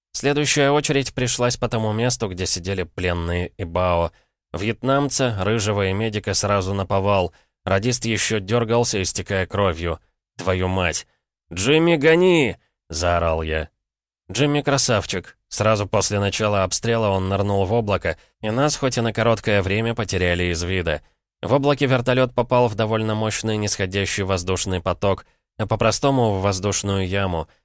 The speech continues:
и нас неслабо так тряхнуло. Выскочив из облака, как мышь из-под веника, мы снова устремились к земле. Расчёт оправдывался.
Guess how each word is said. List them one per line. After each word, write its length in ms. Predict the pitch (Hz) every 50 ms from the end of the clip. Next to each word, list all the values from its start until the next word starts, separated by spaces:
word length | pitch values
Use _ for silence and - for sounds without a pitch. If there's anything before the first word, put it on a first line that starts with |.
| _ _ _
и 100 | - 104
нас 320 | 101 107 120 127 127 - -
неслабо 480 | 120 113 101 - - 98 95 90 90
так 180 | 85 - 90 -
тряхнуло. 680 | - 95 92 87 - 107 104 98 90 82 76 71 65 - _ _ _ _ _ _ _ _ _ _
Выскочив 540 | 113 127 143 - - 135 - 139 123 -
из 160 | 123 113 107 123
облака, 400 | 135 131 127 131 123 - 123 110
как 240 | - 113 104 -
мышь 300 | 107 110 117 113 - -
из-под 320 | 95 - - - 95 82 80
веника, 480 | 82 92 101 107 107 107 - 107 98 - _ _ _ _ _
мы 180 | - 95 110 110
снова 320 | - - 127 135 127 131
устремились 640 | 131 127 - - - 113 110 110 110 107 107 104 101
к 40 | 92
земле. 480 | 92 92 104 101 101 101 95 87 85 - _ _ _ _ _ _
Расчёт 440 | - 113 127 127 123 - - 143 -
оправдывался. 880 | 139 127 - 127 127 104 87 90 90 87 87 87 82 - - 87 85